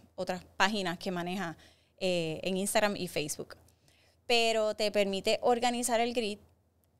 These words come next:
organizar varias fotos dentro de cada, eh, post que vayas a hacer,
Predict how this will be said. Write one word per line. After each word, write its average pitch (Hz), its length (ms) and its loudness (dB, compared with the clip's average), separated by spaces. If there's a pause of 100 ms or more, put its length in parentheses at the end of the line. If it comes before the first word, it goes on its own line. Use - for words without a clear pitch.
(120)
organizar 196 600 2
varias 202 300 6
fotos 220 280 2
dentro 208 380 4
de 190 140 6
cada, 196 1080 2
eh, 175 580 -2 (100)
post 226 260 4
que 233 120 4
vayas 190 240 6
a 240 40 0
hacer, 180 340 0